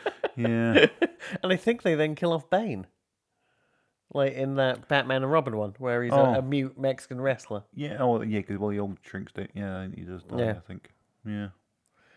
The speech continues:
Speaker 2: I mean,
Speaker 1: Yeah.
Speaker 2: in fact, they even kill off Ra's al Ghul.
Speaker 1: <laughs>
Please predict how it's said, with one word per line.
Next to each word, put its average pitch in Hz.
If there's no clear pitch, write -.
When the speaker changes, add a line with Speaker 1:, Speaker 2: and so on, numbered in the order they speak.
Speaker 2:
I 139
mean, 131
Speaker 1:
Yeah. 104
Speaker 2:
in 147
fact, 170
they 170
even 156
kill 113
off 147
Ra's 165
al 180
Ghul. 156
Speaker 1:
<laughs> -